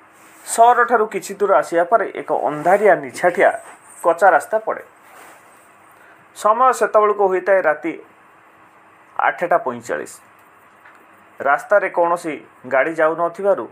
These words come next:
ଅଧିକ ସୁନସାନ ଲାଗୁଥାଏ। ଏହି ସମୟରେ ହଠାତ୍ ଏକ ଧଡ଼ଧଡ଼ ଶବ୍ଦ ହୋଇ କାରଟି ରହିଯିବାରୁ ସମସ୍ତେ ଟିକେ ଆଶ୍ଚର୍ଯ୍ୟ ହୋଇଗଲେ। କାରକୁ ଚଳାଉଥିଲା ଆୟୁଷ।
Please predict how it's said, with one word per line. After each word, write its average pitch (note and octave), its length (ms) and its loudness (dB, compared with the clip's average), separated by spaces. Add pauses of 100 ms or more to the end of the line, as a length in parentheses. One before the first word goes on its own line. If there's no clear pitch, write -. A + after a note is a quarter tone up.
(160)
ଅଧିକ E3 280 -2
ସୁନସାନ D#3+ 540 -10
ଲାଗୁଥାଏ। A#2+ 440 -8 (1300)
ଏହି A#3+ 180 4
ସମୟରେ C4+ 440 0 (400)
ହଠାତ୍ F#3+ 300 2 (760)
ଏକ D#3 180 0
ଧଡ଼ଧଡ଼ D3+ 480 0
ଶବ୍ଦ D#3 300 -2
ହୋଇ F3 200 0
କାରଟି D#3+ 580 -2 (500)
ରହିଯିବାରୁ C#3 640 0 (240)
ସମସ୍ତେ D#3 500 -4
ଟିକେ C#3+ 240 -4
ଆଶ୍ଚର୍ଯ୍ୟ B2 460 -6
ହୋଇଗଲେ। B2 380 -18 (2500)
କାରକୁ A3 320 2
ଚଳାଉଥିଲା F#3 720 2 (340)
ଆୟୁଷ। C#3 260 0